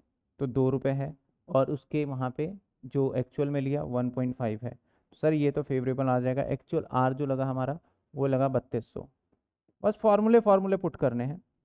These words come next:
तो पचास पैसे बत्तीस सौ यानी सोलह सौ रुपये हमारे यहाँ फेवरेबल रहा।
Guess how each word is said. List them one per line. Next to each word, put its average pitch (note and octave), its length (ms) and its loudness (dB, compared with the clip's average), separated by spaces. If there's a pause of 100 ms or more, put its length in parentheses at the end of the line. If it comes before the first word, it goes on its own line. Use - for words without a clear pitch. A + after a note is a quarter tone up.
(320)
तो D3+ 160 6
पचास C#3 400 2
पैसे D3 260 -2
बत्तीस C3+ 380 -2
सौ D3+ 80 -4
यानी C#3 220 -4
सोलह D3 320 0
सौ D3+ 160 -4
रुपये C3+ 300 -6 (260)
हमारे C3 280 2
यहाँ C3+ 220 0
फेवरेबल A2+ 400 -4
रहा। A2+ 260 -8